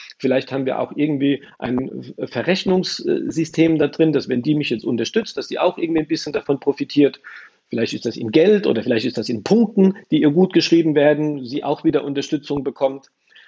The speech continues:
Also das sind Dinge, die funktionieren ja heute auch schon unter den Beratern, die sich kennen, aber das muss noch viel größer werden nach unserem Verständnis und muss gemanagt werden.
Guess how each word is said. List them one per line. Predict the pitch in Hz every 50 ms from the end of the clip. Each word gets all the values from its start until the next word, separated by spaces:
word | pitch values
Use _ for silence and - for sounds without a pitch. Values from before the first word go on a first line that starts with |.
| - -
Also | - 131 147 135 - - -
das | - 147 -
sind | 185 208 214 - 190
Dinge, | 202 214 214
die | 202 175 170 160
funktionieren | - - 175 190 185 - - 156 151 151 175 208 240 247
ja | 233 208 165 113 120
heute | 143 175 220 220 - 220 - - -
auch | 151 175 214 240 -
schon | - - 226 247 254 254 247
unter | - 156 156 160
den | 151 151 151
Beratern, | 143 143 - 135 156 185 - 196 190 180 147
die | 147 147
sich | 143 - 135 - -
kennen, | - - 156 196 226 247 277 320 302 _ _ _ _ - - - - -
aber | - 135 156 175 170
das | 165 -
muss | 180 170 -
noch | 180 160
viel | - 180 160
größer | - - - 151 165 202 208 - 220 226
werden | 226 214 220 208 214
nach | 214 196 202
unserem | 220 202 196 196 202 190
Verständnis | - 196 185 - - 202 208 208 208 - 214 220 214 214 - - _ _ - - - -
und | 147 151 170
muss | 175 185 185 - - _ _ _ _ _ _ -
gemanagt | - 135 131 147 151 160 165 156 - - -
werden. | 107 98 98 92 95 92 -